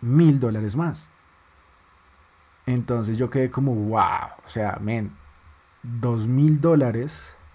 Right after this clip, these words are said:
y pagaste trescientos ochenta dólares". Este tipo de cosas, ese, ese tip-, ese tipo de saltos es a lo que ustedes los puede ayudar. Y a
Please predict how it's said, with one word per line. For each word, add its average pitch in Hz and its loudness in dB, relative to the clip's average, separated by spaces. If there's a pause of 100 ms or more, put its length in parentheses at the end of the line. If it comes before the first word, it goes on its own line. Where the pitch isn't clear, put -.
(640)
y 110 -8
pagaste 110 -4
trescientos 117 -6
ochenta 101 -6 (240)
dólares". - -6 (640)
Este 165 -2
tipo 220 0
de 208 2
cosas, 143 -2
ese, 147 -4
ese 151 -6
tip-, 156 -4
ese 147 -8
tipo 175 -6
de 165 -4
saltos 120 -6 (360)
es 127 -8
a 139 -2
lo 147 0
que 151 -6
ustedes 120 -4
los 127 -6
puede 120 -2
ayudar. 123 -2
Y 135 0
a 127 0